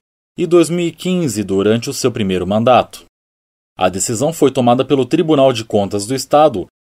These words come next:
ao julgar processo de tomada de contas extraordinária. Além da devolução, a multa aplicada à gestora municipal soma dezoito mil e seiscentos reais. Em dois mil e quatorze e dois mil e quinze,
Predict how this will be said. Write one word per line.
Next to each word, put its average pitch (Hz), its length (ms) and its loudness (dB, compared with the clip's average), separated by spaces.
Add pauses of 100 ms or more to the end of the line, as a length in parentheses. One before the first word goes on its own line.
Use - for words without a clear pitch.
ao 170 140 4
julgar 185 320 4
processo 156 600 2
de 120 140 -8
tomada 104 400 2
de 113 140 -8
contas 139 360 -2
extraordinária. 151 920 0 (960)
Além 92 240 0
da - 100 0
devolução, 131 680 0 (260)
a 135 140 2
multa 185 320 4
aplicada 156 600 4
à 110 40 6
gestora 101 540 0
municipal 147 640 0 (220)
soma 196 320 0
dezoito 151 500 2
mil 156 260 -2
e 170 60 -2
seiscentos 107 640 -2
reais. 117 640 2 (520)
Em 90 120 -6
dois 92 200 -2
mil 101 140 -2
e - 20 -4
quatorze 98 540 0
e 98 40 -6
dois 101 200 -2
mil 135 160 -2
e 139 60 -6
quinze, 127 480 -4